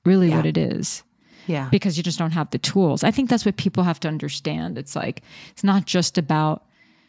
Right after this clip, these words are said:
Speaker 1: attachment styles. It's about if you don't have the tools to have the hard conversations, if you weren't taught that, of course you're gonna avoid it, because who wants to have those conversations?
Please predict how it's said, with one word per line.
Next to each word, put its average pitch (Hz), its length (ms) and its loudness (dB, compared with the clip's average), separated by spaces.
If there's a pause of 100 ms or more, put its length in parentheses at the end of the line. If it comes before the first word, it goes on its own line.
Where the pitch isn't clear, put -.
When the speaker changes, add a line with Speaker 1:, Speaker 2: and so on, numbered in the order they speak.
(280)
Speaker 1:
attachment 180 640 0
styles. 135 380 -4
It's - 140 -10
about 160 440 -2
if 175 160 -4
you 185 120 2
don't 226 160 2
have 180 200 0
the 156 80 0
tools 170 560 0
to 190 80 2
have 175 260 2
the 165 80 0
hard 165 320 2
conversations, 151 1200 0
if 156 140 -2
you 214 120 6
weren't 196 220 2
taught - 380 -2
that, - 360 -4 (600)
of - 160 0
course 240 340 2
you're 254 60 0
gonna 165 280 2
avoid 135 360 -2
it, 95 180 -6
because 170 580 0 (340)
who 202 120 4
wants 247 280 2
to 214 80 0
have 208 260 0
those 180 180 0
conversations? - 1080 0